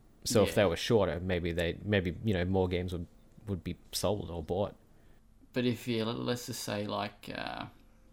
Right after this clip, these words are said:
Speaker 2: like, if Firewatch was episodic, like, you know, that probably wouldn't work either.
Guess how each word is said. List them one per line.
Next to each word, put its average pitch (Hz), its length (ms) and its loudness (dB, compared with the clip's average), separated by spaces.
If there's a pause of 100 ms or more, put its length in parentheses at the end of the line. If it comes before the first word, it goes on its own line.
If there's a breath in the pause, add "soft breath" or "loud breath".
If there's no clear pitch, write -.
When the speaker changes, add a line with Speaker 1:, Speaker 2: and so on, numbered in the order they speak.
(1900 soft breath)
Speaker 2:
like, - 200 -12
if 113 120 -8
Firewatch 104 600 -4
was 107 340 -6 (300)
episodic, - 840 -6
like, - 220 -14
you - 60 -6
know, 101 100 -4
that 101 140 -8
probably 101 200 -6
wouldn't 107 240 -6
work 101 180 -4
either. 104 280 -6